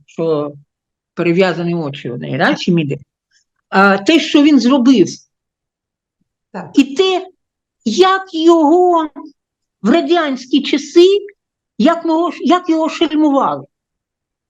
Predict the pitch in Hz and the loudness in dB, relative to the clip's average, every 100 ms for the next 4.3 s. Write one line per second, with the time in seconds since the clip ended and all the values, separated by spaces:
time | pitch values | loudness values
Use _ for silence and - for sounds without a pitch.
0 | _ _ _ _ _ _ - 175 330 330 | _ _ _ _ _ _ -6 0 0 2
1 | 370 370 339 247 - 143 143 143 311 311 | 2 2 0 -2 -6 -8 -8 -2 0 2
2 | 359 359 359 381 359 349 349 302 320 311 | 2 2 0 -2 -4 -2 0 2 0 2
3 | 330 415 - 294 262 - 359 - 269 311 | 2 2 0 -6 -4 -2 0 0 0 2
4 | 311 220 349 | 2 2 2